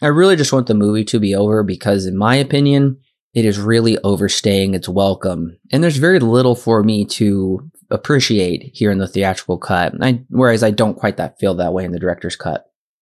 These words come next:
Listeners, I'm going to do something a little bit unique here. I'm going to be giving two rating and recommendations, one for the theatrical and one for the director's cut.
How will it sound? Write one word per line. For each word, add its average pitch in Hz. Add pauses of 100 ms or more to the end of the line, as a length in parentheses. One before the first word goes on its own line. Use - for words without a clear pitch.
(120)
Listeners, 208
I'm 170
going 170
to 160
do 147
something 131
a 113
little 120
bit 117
unique 104
here. 85 (120)
I'm 107
going 160
to 190
be 180
giving 143
two 151 (340)
rating 139
and 139
recommendations, 131 (140)
one 120
for 123
the 120
theatrical 131 (160)
and 107
one 101
for 98
the 101
director's 95
cut. 76